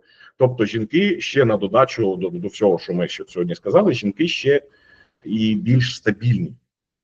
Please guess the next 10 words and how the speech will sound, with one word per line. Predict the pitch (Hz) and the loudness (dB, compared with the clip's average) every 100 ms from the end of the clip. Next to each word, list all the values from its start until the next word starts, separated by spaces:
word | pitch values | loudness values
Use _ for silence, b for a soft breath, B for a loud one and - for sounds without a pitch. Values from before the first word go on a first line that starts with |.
| _ _ _ | _ _ _
в | _ | _
цілому, | - 101 95 85 - | 0 4 4 2 -4
тобто | 87 - | -6 -6
на | 80 95 | -2 0
дистанції. | 87 - 90 80 - - _ b b b _ _ b | -2 -4 -6 -6 -12 -16 _ b b b _ _ b
<coughs> | - - - - 170 156 - | -2 0 0 -2 4 4 4
Тому, | 131 147 - - _ _ _ _ _ _ _ _ - | 4 4 2 -14 _ _ _ _ _ _ _ _ -2
тому | 113 104 | -2 0
емоційний | 101 107 151 127 | -2 -2 0 0
інтелект, | 113 107 117 143 - | 0 4 2 2 -8